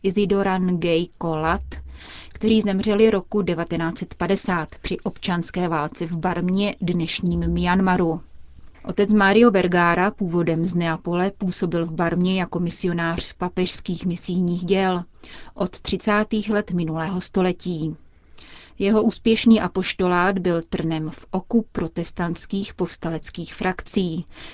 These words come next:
které italského kněze obvinili ze spolupráce s centrální vládou a zavraždili společně s místním katechetou a dalším italským duchovním, otcem Pietrem Galastrim.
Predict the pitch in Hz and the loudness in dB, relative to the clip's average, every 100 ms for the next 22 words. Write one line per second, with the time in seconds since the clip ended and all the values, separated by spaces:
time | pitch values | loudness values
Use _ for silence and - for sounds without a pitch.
0 | - - 190 208 - 202 - 202 208 208 | -12 -2 0 0 0 -2 -2 -2 0 0
1 | 202 202 185 - 170 160 185 180 180 185 | 0 2 0 -2 -2 0 2 2 0 -2
2 | 170 - 185 180 185 175 165 - 202 190 | -4 -2 0 0 0 0 -2 -2 -4 -4
3 | - 180 165 160 147 151 160 175 185 196 | -2 -2 -2 -4 -4 -4 -2 0 2 2
4 | 208 - 214 208 196 190 196 175 190 180 | 0 0 0 2 2 0 0 0 2 2
5 | 180 - 196 190 - 185 170 - 175 156 | -2 -2 -2 0 -2 -2 -4 -4 -4 -4
6 | - 170 - 160 180 - 180 185 185 185 | -4 -4 -4 -6 -6 -6 -4 0 0 0
7 | 175 170 170 165 185 180 165 165 160 - | -2 -2 -2 -2 -2 -2 -2 -6 -6 -4
8 | 175 175 180 196 185 175 170 156 - - | -2 -2 0 2 2 2 0 -4 -8 -18
9 | - - 214 - - 170 - 156 - 156 | -18 -4 -4 -2 -4 -2 -2 -6 -4 -4
10 | 160 160 160 - - 160 156 | -4 -4 -4 -6 -4 -4 -4